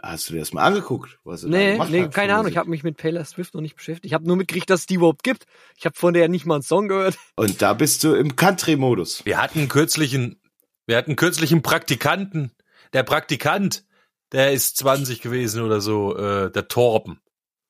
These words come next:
Speaker 3: Und Torben, ähm, irgendwie einen Monat, der ist Student oder was und hat, äh, hin und her und hat Praktikum gemacht und hat gesagt, ja, ja, ich, ich geh zum Taylor Swift Konzert.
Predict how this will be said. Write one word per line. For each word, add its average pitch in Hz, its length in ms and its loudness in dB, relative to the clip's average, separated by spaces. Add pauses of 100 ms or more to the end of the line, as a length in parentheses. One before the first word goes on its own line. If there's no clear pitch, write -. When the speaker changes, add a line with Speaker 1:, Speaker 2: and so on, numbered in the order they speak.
Speaker 3:
Und 110 220 -6
Torben, 143 560 2 (840)
ähm, 120 640 -2 (640)
irgendwie 107 280 -2
einen 113 200 0
Monat, 110 300 0
der 95 160 0
ist 92 240 -8
Student 92 720 -8
oder 92 280 -8
was 90 240 -6
und 90 320 -12
hat, 92 260 -6
äh, 58 220 -8
hin 98 140 -4
und 101 100 -2
her 95 220 0
und 92 120 -6
hat - 280 -6 (280)
Praktikum 95 460 -8
gemacht 95 360 -4
und 113 240 -4
hat 120 220 -2
gesagt, 151 520 0
ja, 151 100 4
ja, 160 240 4
ich, 147 380 -8
ich 113 180 -6
geh 147 140 0
zum 147 260 -4
Taylor 139 280 2
Swift - 280 -2
Konzert. 113 560 -2